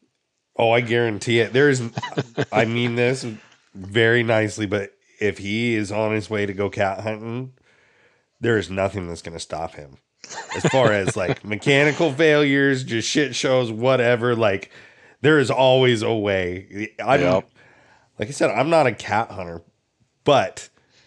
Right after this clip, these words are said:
Speaker 1: he's that way with cats like I am with the fox or,
Speaker 2: Yeah.
Speaker 1: you know, like we used to be with bears. He
Speaker 2: Tunnel
Speaker 1: really
Speaker 2: vision.
Speaker 1: does. Y-, well, yeah, I mean, it's, he wants to go bad.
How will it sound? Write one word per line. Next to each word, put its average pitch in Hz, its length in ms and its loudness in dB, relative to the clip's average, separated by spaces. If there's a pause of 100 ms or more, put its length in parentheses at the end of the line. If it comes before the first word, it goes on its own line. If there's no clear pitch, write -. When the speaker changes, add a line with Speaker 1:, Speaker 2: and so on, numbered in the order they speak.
(880)
Speaker 1:
he's 107 640 -4
that 113 240 0
way 110 160 0
with 101 180 -4
cats 101 420 -4
like 95 180 -8
I 98 140 -2
am 90 340 -6 (380)
with 95 420 -12
the 87 100 -14
fox 85 680 -10
or, 78 320 -14
Speaker 2:
Yeah. 82 300 -2
Speaker 1:
you 85 140 -18
know, 82 100 -14
like 90 220 -8
we 98 100 -8
used 92 280 -8
to - 40 -18
be 90 160 -10
with 85 220 -12
bears. 85 340 -8 (560)
He - 80 -10
Speaker 2:
Tunnel 117 200 2
Speaker 1:
really 98 180 4
Speaker 2:
vision. 87 140 -4
Speaker 1:
does. 85 540 -4 (380)
Y-, 123 220 -10
well, 151 280 4
yeah, 135 320 4
I 113 140 2
mean, 110 240 -2
it's, 107 400 -4 (1080)
he - 160 -2
wants 139 360 2
to 104 80 -6
go 107 340 2 (340)
bad. 107 460 4